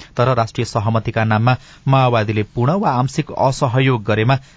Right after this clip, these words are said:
गैर एमाले उम्मेद्वार राष्ट्रपति हुने अवस्था पनि देखिएको छ। राष्ट्रपति निर्वाचनमा संघ र प्रदेशका सांसद मतदाता हुन्छन्। संघका एक सांसदको उनासी र प्रदेशका एक सांसदको अडचालिस मतभार जोड्दा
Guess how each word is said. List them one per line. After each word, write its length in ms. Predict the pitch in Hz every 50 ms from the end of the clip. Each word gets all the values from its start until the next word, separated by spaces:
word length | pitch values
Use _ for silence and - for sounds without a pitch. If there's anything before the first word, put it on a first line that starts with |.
| - -
गैर 220 | 107 117 117 113 113 -
एमाले 380 | 123 120 120 123 123 120 110 110 -
उम्मेद्वार 400 | 113 107 110 107 120 139 156 - - - - - 151
राष्ट्रपति 380 | 165 - - - 180 160 160
हुने 160 | 135 120 123
अवस्था 380 | 120 110 104 107 - - - 113
पनि 200 | - 110 107 104
देखिएको 420 | 95 101 - - - 120 - 143
छ। 120 | - - 151 127 107 - - - - - - - - - - - - 147
राष्ट्रपति 360 | 156 - - 202 233 - 247
निर्वाचनमा 520 | 208 185 156 143 156 160 - 175 190 208 208
संघ 300 | 196 - 165 156 165 165
र 60 | 175
प्रदेशका 420 | 165 - 151 143 151 147 - 160 156
सांसद 460 | - - 135 135 131 147 143 - 127
मतदाता 440 | 120 120 - 123 120 113 110 - 107
हुन्छन्। 380 | 107 123 127 - 139 117 107 - - - - - - -
संघका 380 | - - 123 123 123 127 123 117 - -
एक 180 | 139 139 135 -
सांसदको 580 | - - 123 117 117 - - 123 - - 127
उनासी 520 | 110 110 113 117 120 120 - - 220 233 208 - - - - -
र 80 | -
प्रदेशका 440 | - - 143 131 143 139 - - 131
एक 320 | 120 - 139 147 139 - 127
सांसदको 580 | - - 127 120 120 - 131 120 - - 120
अडचालिस 480 | - - 117 113 - 120 117 113 - - -
मतभार 340 | 113 107 104 104 110 110 104
जोड्दा 320 | 104 113 110 110 139 135